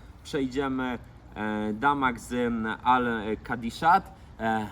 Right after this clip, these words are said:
Aubameyang. Aubameyang gra w, e, zespole gości, są trzeci w tabeli, więc myślę, że strzelą powyżej półtora gola. I to by było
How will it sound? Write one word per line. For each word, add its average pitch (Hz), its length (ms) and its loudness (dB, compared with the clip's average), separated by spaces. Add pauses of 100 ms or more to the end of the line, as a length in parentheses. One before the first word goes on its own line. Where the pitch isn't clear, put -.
Aubameyang. 131 720 0
Aubameyang 143 720 -2
gra 131 400 6 (240)
w, 104 160 -8
e, 107 640 -4
zespole 117 680 -2 (220)
gości, 147 560 -2 (220)
są 117 240 -8
trzeci 113 360 -8
w 92 60 -14
tabeli, 131 420 -4 (280)
więc - 220 -8
myślę, 120 360 -4 (200)
że 110 180 -4
strzelą 107 560 -4 (380)
powyżej 104 680 -2 (200)
półtora 92 580 -2 (280)
gola. 127 400 2 (1040)
I 123 100 -6
to 147 120 -6
by 147 100 -2
było 147 300 2